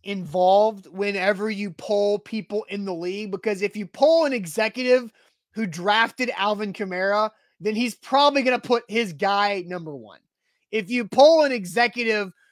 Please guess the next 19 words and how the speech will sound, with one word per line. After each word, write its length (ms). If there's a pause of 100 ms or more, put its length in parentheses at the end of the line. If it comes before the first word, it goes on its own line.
(100)
who 280
drafted 880
Dalvin 480
Cook 460
or 160
something 400
like, 240
or 200 (120)
who 100
coaches 540
Dalvin 360
Cook, 280 (240)
or 220
if, 100
if 180
he's 140
a 80
Vikings 680
player, 500